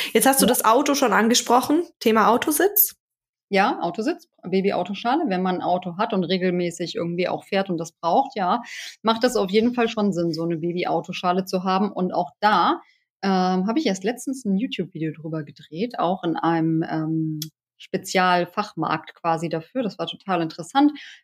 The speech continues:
Speaker 2: Ähm, die Inhaber, die das geführt haben, äh, er kommt selber auf der K-F-Z-Branche und hat auch ganz oft schon für A D A C und so beraten. Und, ähm, dann habe ich mich dort beraten lassen zu Kindersitzen. Wir haben ein Video gedreht und es war einfach super spannend, was ich alles über diese Kinderautositze erfahren habe, was es für Unterschiede gibt, worauf man noch achten sollte.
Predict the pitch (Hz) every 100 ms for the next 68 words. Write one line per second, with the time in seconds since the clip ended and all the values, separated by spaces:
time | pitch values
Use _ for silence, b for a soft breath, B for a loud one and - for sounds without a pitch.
0 | - 180 175 175 175 170 160 _ _ 170
1 | 175 170 202 196 185 170 175 170 - -
2 | 226 208 190 185 190 185 185 B B _
3 | - 175 - 202 208 185 190 190 190 180
4 | 165 185 180 175 - 180 170 - - 269
5 | - 175 175 170 175 156 208 294 170 175
6 | - 160 - 165 156 190 - 160 - 160
7 | 160 156 - 269 214 208 180 180 185 190
8 | 180 170 B B B _ 180 175 175 170
9 | 175 208 294 359 285 269 190 190 190 165
10 | 165 175 - 185 180 - 190 180 160 190
11 | 226 190 185 190 196 175 160 - - 180
12 | - - - 160 151 190 170 - 185 180
13 | 165 - - 165 165 165 160 151 156 -
14 | 202 196 - 190 190 185 165 _ 175 -
15 | - 180 180 180 170 170 165 160 - 190
16 | 190 180 175 160 175 - - 185 185 180
17 | 165 165 - 202 - 190 185 185 185 202